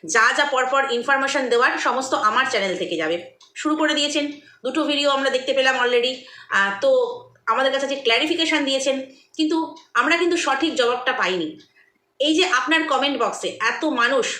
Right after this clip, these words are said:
এত মানুষ কমেন্ট করেছে, আপনি নিজে একটু ভেবে দেখবেন তো, নিজে একটু কমেন্টগুলো খুব মনোযোগ সহকারে পড়ে দেখবেন তো, যে এই কমেন্টের মধ্যে কটা মানুষ চায় বাচ্চাটা বাবার কাছে থাকুক আর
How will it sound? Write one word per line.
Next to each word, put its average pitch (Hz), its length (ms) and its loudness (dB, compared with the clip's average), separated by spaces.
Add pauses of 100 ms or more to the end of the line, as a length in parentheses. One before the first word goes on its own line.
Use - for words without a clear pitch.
(640)
এত 226 160 -2
মানুষ 285 360 0
কমেন্ট 262 340 0
করেছে, 190 440 -2 (120)
আপনি 294 280 0
নিজে 240 280 0
একটু 311 200 -2
ভেবে 294 200 0
দেখবেন 302 380 0
তো, 349 160 -2 (220)
নিজে 240 280 0
একটু 339 180 0
কমেন্টগুলো 294 480 0
খুব 311 240 -2
মনোযোগ 277 340 -2
সহকারে 330 380 2
পড়ে 311 200 0
দেখবেন 311 380 0
তো, 381 200 -2 (260)
যে 254 360 2 (220)
এই 302 180 0
কমেন্টের 302 420 2
মধ্যে 285 380 0
কটা 247 320 2
মানুষ 311 380 0
চায় 254 240 2 (100)
বাচ্চাটা 262 340 0
বাবার 226 280 2
কাছে 277 200 -2
থাকুক 302 500 -6
আর 214 140 -2